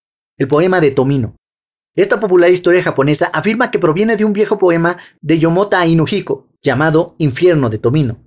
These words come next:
publicado originalmente en su libro El corazón es como una piedra rodante. Según la leyenda, solo debes leerlo mentalmente,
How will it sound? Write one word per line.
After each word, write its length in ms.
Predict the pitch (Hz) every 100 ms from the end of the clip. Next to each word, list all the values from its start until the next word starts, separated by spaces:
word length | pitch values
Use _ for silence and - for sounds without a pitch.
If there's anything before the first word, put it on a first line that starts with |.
| _
publicado 460 | - 170 165 214 233
originalmente 760 | 214 196 185 185 202 202 196
en 80 | 180
su 140 | 160 165
libro 340 | 170 160 160 -
El 160 | - 151
corazón 400 | 165 160 196 202
es 100 | 190
como 260 | 185 160 160
una 260 | 175 147
piedra 280 | 151 156 139
rodante. 540 | 117 120 139 131 - _ _ _
Según 300 | - 143 185
la 80 | 214
leyenda, 500 | 196 175 165 156 156 -
solo 240 | - 202 214
debes 240 | 214 208
leerlo 340 | 175 196 202
mentalmente, 720 | 151 127 151 147 160 147 117